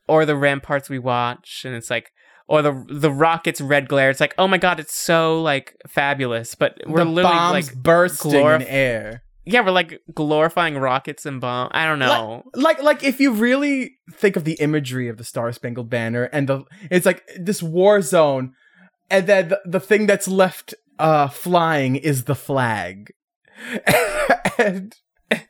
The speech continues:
Speaker 2: that our flag was still there. Well, what else wasn't there?
Speaker 1: It was all de-, it was all obliterated by the bombs, and it's,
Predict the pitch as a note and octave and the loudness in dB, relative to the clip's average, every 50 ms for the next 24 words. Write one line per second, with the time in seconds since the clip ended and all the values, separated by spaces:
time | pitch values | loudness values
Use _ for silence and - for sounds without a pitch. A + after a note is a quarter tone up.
0 | _ - G3+ F#3 _ _ _ _ _ _ C4 F#3+ G#3 A3+ - A#3+ G#3 G3 - - | _ -6 -6 -6 _ _ _ _ _ _ 0 2 2 2 2 2 2 2 0 -2
1 | - - G3+ G#3 G3+ G3 F#3+ F#3 F3+ E3 D#3 F3 F3 E3+ - - - G3 F#3 F3 | -6 -2 2 2 4 4 4 2 0 0 0 -2 -2 -2 -2 0 2 2 2 2
2 | D3+ D#3+ F#3+ G3 F3+ E3 D#3+ D#3+ D#3+ F#3+ F#3+ F3 G3 A#3 B3 - G#3+ G#3+ A3 - | 2 2 4 4 4 4 2 2 4 2 2 4 2 0 2 4 2 2 2 2
3 | - F3 E3+ F3 F#3 F#3 E3+ D3 D#3 C#3+ - - C#3 C3 B2 A#2 G#2+ G2+ F#2+ A2 | -2 -4 0 2 2 4 2 2 0 -2 0 2 2 4 4 4 0 -2 -4 -10
4 | C#3+ - _ - F3 E3 - E3+ E3+ F3+ F3+ F#3 E3+ D3 - F3+ F3 - F3+ F#3 | -10 -14 _ -2 0 2 2 2 2 2 2 0 0 2 2 2 4 4 4 2
5 | F#3 F#3 F#3+ F#3+ F#3+ F3+ D3+ C#3 C#3+ C#3+ D#3 E3 F3 F3+ F3 E3+ E3+ D#3 D3 C3 | 2 2 2 2 0 0 -2 0 0 2 4 4 4 4 2 2 2 2 0 0
6 | A2+ C#3 C3+ C3+ B2+ C#3 C#3 D3+ D#3+ D#3+ E3 D#3+ D3+ C#3 C3 B2 - A#2+ A2 A2 | 2 0 -2 0 0 0 0 0 0 -2 -2 -2 -4 -6 -8 -10 -10 -8 -8 -2
7 | A2 - - - - - - - G3+ F3+ - - | -2 -2 -2 -2 -4 -2 0 0 0 0 -2 -8